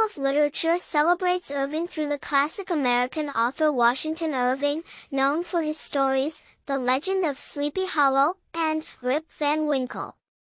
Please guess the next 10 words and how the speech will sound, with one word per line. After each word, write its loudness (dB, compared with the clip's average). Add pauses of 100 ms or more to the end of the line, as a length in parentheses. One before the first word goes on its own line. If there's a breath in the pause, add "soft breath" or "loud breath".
(500)
The 2
name 2
Irving's 0
popularity 2
peaked -2
in 0
the 2
early 2
twentieth -2
century, -2